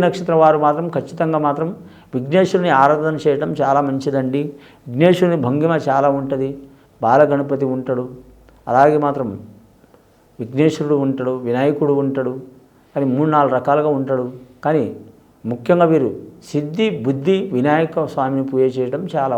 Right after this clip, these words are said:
వరకు మంచిది. అంటే భా-, సిద్ధి బుద్ధి అంటే భార్య ఉంటారు, భార్య, భార్యలు ఉంటారు, ఈయన భర్త. సిద్ధి బుద్ధి వినాయక స్వామిని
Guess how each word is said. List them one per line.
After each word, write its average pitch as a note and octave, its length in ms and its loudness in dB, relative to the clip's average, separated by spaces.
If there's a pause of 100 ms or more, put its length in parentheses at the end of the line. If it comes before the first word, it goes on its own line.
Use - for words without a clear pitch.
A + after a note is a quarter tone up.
వరకు A#2 260 -4
మంచిది. A2 320 -10 (440)
అంటే B2 180 -4 (160)
భా-, A#2+ 280 -2 (440)
సిద్ధి C#3 280 -4 (140)
బుద్ధి B2 260 -2 (380)
అంటే - 140 -4 (120)
భార్య C#3 260 2 (120)
ఉంటారు, B2 260 -2 (400)
భార్య, C#3+ 260 2 (640)
భార్యలు D3 440 4
ఉంటారు, D3 260 -2
ఈయన F#3 200 -4
భర్త. A2 240 -2 (800)
సిద్ధి C3+ 380 -4 (280)
బుద్ధి C3 320 0
వినాయక D3 440 0
స్వామిని C3+ 300 0